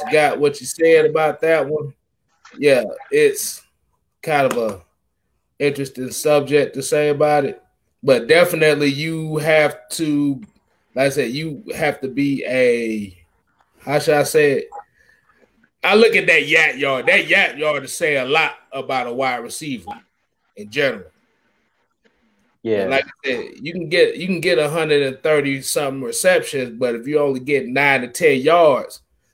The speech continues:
Speaker 1: like I said, that doesn't really show as a playmaker. Like, like you said, it's just a glorified tight end.
Speaker 2: Exactly.
Speaker 1: Oh.
Speaker 2: Y'all exactly right. And I think also a lot of times,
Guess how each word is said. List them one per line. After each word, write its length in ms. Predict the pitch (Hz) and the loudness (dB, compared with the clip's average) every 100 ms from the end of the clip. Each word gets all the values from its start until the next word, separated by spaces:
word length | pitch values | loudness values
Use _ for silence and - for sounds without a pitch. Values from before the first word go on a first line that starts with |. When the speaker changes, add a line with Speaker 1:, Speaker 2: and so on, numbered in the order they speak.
| _ | _
Speaker 1:
like 100 | 113 | -4
I 40 | |
said, 280 | 127 135 110 | -2 -2 -2
that 260 | 117 147 123 | 0 0 0
doesn't 280 | 143 127 123 | -2 -2 -4
really 220 | 135 123 | -6 -6
show 280 | - 139 123 | -4 0 0
as 120 | 107 | -2
a 60 | 101 | -8
playmaker. 580 | 185 196 139 113 98 127 | 0 0 2 -4 -8 -8
Like, 240 | 123 120 - _ _ | -6 -6 -12 _ _
like 260 | 131 135 147 | -2 -2 -4
you 60 | |
said, 400 | 135 180 123 101 | 0 2 2 0
it's 100 | 127 | -6
just 260 | 123 127 - | -4 -8 -8
a 60 | |
glorified 580 | 101 123 127 127 127 123 | -8 -2 -2 -2 -8 -8
tight 280 | - 127 127 | -6 -2 0
end. 220 | 165 131 - _ _ _ _ _ _ _ _ _ _ _ _ _ | 0 -2 -8 _ _ _ _ _ _ _ _ _ _ _ _ _
Speaker 2:
Exactly. 480 | 95 101 107 - 95 - _ | -6 0 2 0 -8 -16 _
Speaker 1:
Oh. 180 | - - - | -12 -12 -6
Speaker 2:
Y'all 180 | 113 123 | 2 4
exactly 400 | 135 113 120 113 | 4 4 4 4
right. 320 | 107 120 - - _ | 4 6 4 -2 _
And 260 | 120 110 - | -4 -2 2
I 140 | 143 160 | 0 0
think 220 | 143 127 | -4 0
also 460 | 131 156 156 123 107 | 2 4 2 2 4
a 20 | |
lot 220 | 113 127 | 4 2
of 80 | 113 | 0
times, 420 | 123 117 113 113 | -2 -2 -2 -6